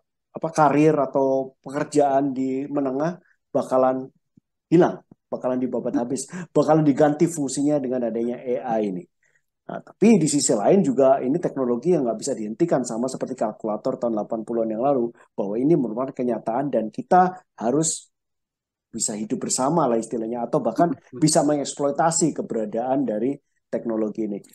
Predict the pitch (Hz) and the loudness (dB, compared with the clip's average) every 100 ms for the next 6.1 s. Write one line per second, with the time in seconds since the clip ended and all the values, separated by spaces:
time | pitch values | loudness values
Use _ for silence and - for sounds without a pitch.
0 | _ 214 247 233 175 - - _ - 208 | _ 4 4 6 4 2 -10 _ 4 6
1 | - - - _ _ 208 240 269 202 - | 6 0 -14 _ _ 2 4 4 2 0
2 | 165 185 247 254 240 - _ _ - - | 0 0 -2 -6 -16 -20 _ _ -12 0
3 | 247 240 226 220 170 233 254 - 190 151 | 2 4 4 4 4 -2 -4 -8 -6 -2
4 | 160 202 196 190 170 180 208 185 165 185 | 2 2 2 -2 0 0 0 -4 -2 -4
5 | 180 180 165 165 170 165 175 240 151 160 | -4 -2 -2 0 -2 -2 0 -2 0 -4